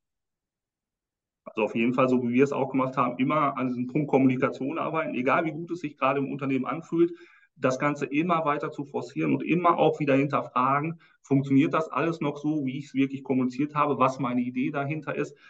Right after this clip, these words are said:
dieses einfach immer wieder hinterfragen. Nicht einfach sagen, „Okay, wir haben das jetzt erreicht“, sondern hinterfragen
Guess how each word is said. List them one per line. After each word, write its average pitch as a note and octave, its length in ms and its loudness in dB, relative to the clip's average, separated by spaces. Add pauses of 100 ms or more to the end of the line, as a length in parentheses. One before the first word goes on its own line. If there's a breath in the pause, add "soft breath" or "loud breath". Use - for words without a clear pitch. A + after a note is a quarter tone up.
(160 soft breath)
dieses A#2+ 160 -4
einfach C#3+ 300 2
immer C#3 260 4
wieder B2+ 160 2
hinterfragen. G#2+ 680 -4
Nicht B2+ 320 0
einfach C3 180 4
sagen, B2+ 140 6
„Okay, B2 220 2
wir A#2+ 80 4
haben B2 80 4
das A#2 120 -2
jetzt A2+ 140 -2
erreicht“, C3+ 380 -2
sondern A2+ 200 -2
hinterfragen C3+ 800 -4